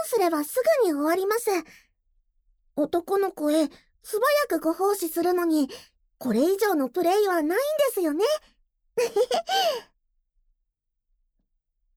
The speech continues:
今日のために予習もしてきました。担当官様に失礼のないよう、頑張りますね。はい？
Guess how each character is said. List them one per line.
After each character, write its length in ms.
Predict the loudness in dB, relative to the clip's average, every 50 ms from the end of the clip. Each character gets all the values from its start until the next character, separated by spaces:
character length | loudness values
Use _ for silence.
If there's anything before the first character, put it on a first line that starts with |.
| -8 -4
今 140 | 0 0 2
日 40 | 0
の 120 | 0 -2 -4
た 140 | -4 -2 0
め 160 | 0 2 2
に 200 | 2 2 0 -2 -6 -14 -20 _ _ _ _ _ 0
予 120 | 0 0
習 220 | 2 0 0 2 4 4
も 80 | 2 2
し 80 | 0 0
て 120 | 0 0
き 100 | 2 2
ま 140 | 2 0 0
し 80 | -2
た。 80 | 0 0 0 0 -2 -6 -14 -20 -20 _ _ _ _ _ _ _ _ _ _ _ _ _ _ _ -2
担 240 | 0 0 0 0 0
当 220 | 0 0 0 0
官 200 | 0 0 -2 -2
様 280 | -2 -2 -2 -2 -2 0
に 200 | 0 0 -2 -2 -6 -14 _ _ _ -16
失 240 | -16 -14 -8 -4 -2 0 2 2 2
礼 80 | 0
の 60 | 0 0
な 120 | 0 0
い 140 | 0 0 0
よ 80 | 0
う、 20 | 0
頑 100 | 0 -2
張 60 | -4
り 60 | -8 -20 _ _ _ _ _ _ -2 0 2 2 2 2 2 2 2 2
ま 60 | 0 -2
す 120 | -2 -2
ね。 100 | 0 0
は 80 | 0
い？ 40 | 0